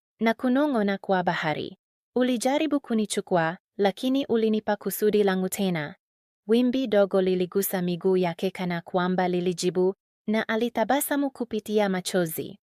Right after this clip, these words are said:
Nyuma yake, kwenye gati la karibu, kikundi cha waandamanaji vijana walishikilia mishumaa, wakiimba jina lake kwa upole, nuru zao zikiakisi kwenye maji kama nyota.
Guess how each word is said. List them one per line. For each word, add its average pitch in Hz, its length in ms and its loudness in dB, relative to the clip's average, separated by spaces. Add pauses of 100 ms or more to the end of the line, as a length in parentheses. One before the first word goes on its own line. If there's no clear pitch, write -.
(200)
Nyuma 214 400 4
yake, 165 460 -2 (300)
kwenye 254 300 2
gati 208 280 0
la 185 120 2
karibu, 180 520 -2 (320)
kikundi 302 440 -2
cha 226 180 2
waandamanaji 185 840 0
vijana 170 440 0
walishikilia 175 760 0
mishumaa, 170 560 -2 (300)
wakiimba 247 640 2
jina 202 280 0
lake 185 240 2
kwa 185 240 0
upole, 151 500 0 (320)
nuru 240 260 4
zao 214 280 4
zikiakisi 196 760 0
kwenye 185 320 -2
maji 175 280 -2
kama 175 280 -2
nyota. 175 440 -4